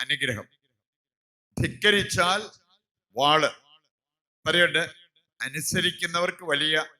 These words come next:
അനുഗ്രഹം ലഭിക്കും എന്നുള്ളത് നാം തിരിച്ചറിയണം. നമ്മൾ കാണുന്നുണ്ട് യേശുവിൻ്റെ അനുസരണം, കുരിശുമരണത്തോളം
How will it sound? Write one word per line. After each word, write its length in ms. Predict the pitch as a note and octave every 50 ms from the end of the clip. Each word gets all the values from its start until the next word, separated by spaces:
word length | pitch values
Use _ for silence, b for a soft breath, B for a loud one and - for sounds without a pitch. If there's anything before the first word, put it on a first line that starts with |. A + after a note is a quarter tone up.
| _ _ _ _ _ _ A#2
അനുഗ്രഹം 460 | B2 - - - - F3+ F#3+ F#3 G3 F#3 F3
ലഭിക്കും 340 | D#3+ E3 E3 - - F3 - _ -
എന്നുള്ളത് 400 | D3 D3 C#3+ C#3 C#3 C#3 C#3+ D#3 D#3+ D3+ - _ _ _ _ _ _ B2+
നാം 140 | C3 B2+ G2+ -
തിരിച്ചറിയണം. 540 | C3+ B2 - - - G2+ G#2 F#2+ D#2 _ _ _ _ _ _ _ _ _ _ _ _ _ _ _ _ _ _ _ _ _ _ _ _ _ _ _ _
നമ്മൾ 160 | _ - G3 F3+ E3+
കാണുന്നുണ്ട് 420 | E3+ E3 E3+ D#3+ D3+ C#3+ D3 D3 D3 C#3+ - - _ - D3+
യേശുവിൻ്റെ 640 | D#3+ D#3 - - - E3 E3 D#3+ D#3+ E3 D#3+ E3+ E3 E3 - - C3+
അനുസരണം, 540 | C3+ C#3 C#3 - - C#3 B2+ A#2+ A#2 G2 - _ _ _ _ _ _ _ _ _ _ _ _ _ _ _ _ _ _ _ _ _ -
കുരിശുമരണത്തോളം 1000 | D#3 D#3+ - - - G#3+ F3 D#3+ D#3 D#3+ E3+ - - D3+ D#3 D#3 D#3 D#3 D3+